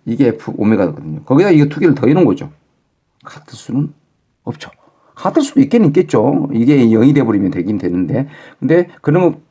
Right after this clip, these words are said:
것도 있지만 그러지 않는 경우도 있기 때문에 니은번은 맞다고 할 수가 없겠습니다. 그 다음에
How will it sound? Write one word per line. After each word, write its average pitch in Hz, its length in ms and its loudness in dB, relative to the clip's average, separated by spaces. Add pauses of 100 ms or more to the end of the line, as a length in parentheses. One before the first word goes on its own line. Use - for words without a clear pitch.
(160)
것도 127 100 0
있지만 127 300 -2
그러지 147 240 0
않는 139 260 2
경우도 208 260 4
있기 - 120 -6
때문에 92 380 -6
니은번은 101 580 -4
맞다고 - 300 -14
할 - 60 -20
수가 - 220 -16
없겠습니다. - 640 -14 (500)
그 - 60 -10
다음에 123 520 0